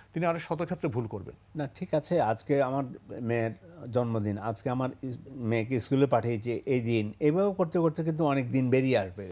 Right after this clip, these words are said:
Speaker 2: জি।
Speaker 1: আমি আপনার মূল্যবান কথাগুলোকে আমি গ্রহণ করছি। আমি আমার একটা চেতনার কথা বললাম,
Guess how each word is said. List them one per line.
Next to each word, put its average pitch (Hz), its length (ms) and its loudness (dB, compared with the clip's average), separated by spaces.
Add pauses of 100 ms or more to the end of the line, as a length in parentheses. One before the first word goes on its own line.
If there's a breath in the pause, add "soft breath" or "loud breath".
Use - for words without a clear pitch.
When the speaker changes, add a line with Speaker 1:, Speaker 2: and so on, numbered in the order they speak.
(160)
Speaker 2:
জি। 107 120 0 (120)
Speaker 1:
আমি 196 560 -4
আপনার 160 460 -4
মূল্যবান 143 360 0
কথাগুলোকে 151 540 -4
আমি 139 160 -4
গ্রহণ 123 260 -4
করছি। 127 460 -8
আমি 139 260 -8
আমার 143 140 -6
একটা 131 160 -8
চেতনার 127 420 -6
কথা 131 280 -6
বললাম, 123 440 -8